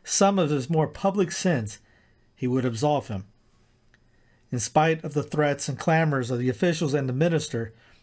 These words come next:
the prisoner openly declared he died a Catholic, publicly confessed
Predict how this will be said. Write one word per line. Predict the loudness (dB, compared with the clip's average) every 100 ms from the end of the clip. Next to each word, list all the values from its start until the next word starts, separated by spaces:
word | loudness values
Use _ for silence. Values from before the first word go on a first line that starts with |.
| _ _ _
the | -6
prisoner | 0 0 2 2 0 0
openly | -2 0 0 2
declared | 0 2 2 2 0
he | -2
died | 0 0 -2
a |
Catholic, | -2 -4 -2 -6 -8 _ -20 -20 _ _
publicly | 2 4 2 0
confessed | 2 -2 2 2 2 -2